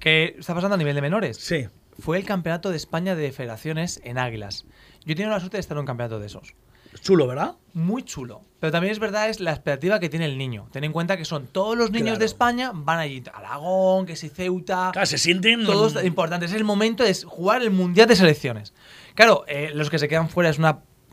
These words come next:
Speaker 2: Sí,
Speaker 1: una
Speaker 2: sí, sí.
Speaker 1: fainica porque tienes un problema. Yo soy el seleccionador y, y, como le dicen a un chaval, "No vengas", pero hay mejores. Y luego lo que pasa allí. Aquello es diferente.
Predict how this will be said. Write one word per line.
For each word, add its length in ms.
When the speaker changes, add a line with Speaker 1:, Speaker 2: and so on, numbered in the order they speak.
Speaker 2:
Sí, 160
Speaker 1:
una 80
Speaker 2:
sí, 60
sí. 40
Speaker 1:
fainica 440
porque 160
tienes 200
un 80
problema. 280
Yo 120
soy 120
el 60
seleccionador 500
y, 100
y, 400
como 160
le 60
dicen 140
a 20
un 60
chaval, 200
"No 80
vengas", 360
pero 120
hay 60
mejores. 440
Y 100
luego 220
lo 120
que 80
pasa 240
allí. 200
Aquello 300
es 60
diferente. 480